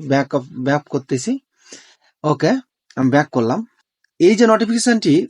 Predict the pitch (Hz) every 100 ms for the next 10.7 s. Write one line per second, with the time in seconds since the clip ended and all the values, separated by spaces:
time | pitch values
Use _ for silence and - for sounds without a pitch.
0 | - 190 185 214 - 165 160 147 151 151
1 | 175 185 156 - 104 _ _ _ _ _
2 | _ 170 214 226 226 185 180 147 120 151
3 | 240 _ _ _ _ _ 165 202 214 214
4 | 226 226 208 196 190 160 170 156 151 143
5 | - 151 160 156 143 139 175 185 156 123
6 | 120 139 147 131 135 180 185 - _ _
7 | _ _ _ 165 214 226 127 120 131 131
8 | 151 156 208 214 240 - _ - - _
9 | _ 180 170 151 202 - 190 170 170 156
10 | 120 101 _ _ _ -